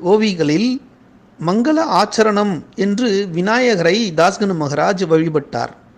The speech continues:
அடுத்த இரண்டு ஓவிகளில் சரஸ்வதி தேவியையும், அடுத்த நான்கு ஓவிகளில் பாண்டுரங்கனையும், அத்-, அடுத்த மூன்று ஓவிகளில் சிவபெருமானையும்,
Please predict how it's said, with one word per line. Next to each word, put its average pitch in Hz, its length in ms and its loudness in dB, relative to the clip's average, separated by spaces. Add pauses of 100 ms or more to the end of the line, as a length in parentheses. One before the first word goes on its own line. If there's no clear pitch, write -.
(440)
அடுத்த 247 760 2
இரண்டு 220 480 4
ஓவிகளில் 190 760 0 (680)
சரஸ்வதி 247 600 -2
தேவியையும், 170 680 -2 (460)
அடுத்த 247 440 0
நான்கு 226 560 0
ஓவிகளில் 190 760 -2 (480)
பாண்டுரங்கனையும், 202 960 0 (760)
அத்-, - 500 -4
அடுத்த 262 360 0
மூன்று 226 540 4
ஓவிகளில் 196 560 -2 (100)
சிவபெருமானையும், 202 1000 -2